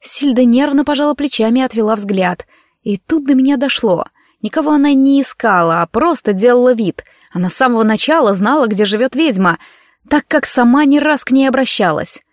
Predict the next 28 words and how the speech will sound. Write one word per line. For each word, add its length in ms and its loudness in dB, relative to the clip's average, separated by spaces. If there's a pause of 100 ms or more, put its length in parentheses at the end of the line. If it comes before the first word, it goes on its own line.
(420)
Горничная 560 0
оказалась 440 -2
права. 460 0 (340)
Не 120 0
удивлюсь, 440 2
если 420 0
жены 360 0
тех 220 -4
самых 340 0
охотников 640 -4 (180)
с 100 -14
приема 460 2
тоже 320 -2
прибегают 580 0
к 60 -4
их 100 -4
услугам. 560 -2 (500)
Разумеется, 800 0
втайне 420 0
от 100 -4
мужей. 440 0 (600)
Женщины 600 2
есть 300 0
женщины, 720 -2
всегда 540 -2 (120)
и 220 -6
везде. 640 -2 (800)
«Спасибо!» — 800 0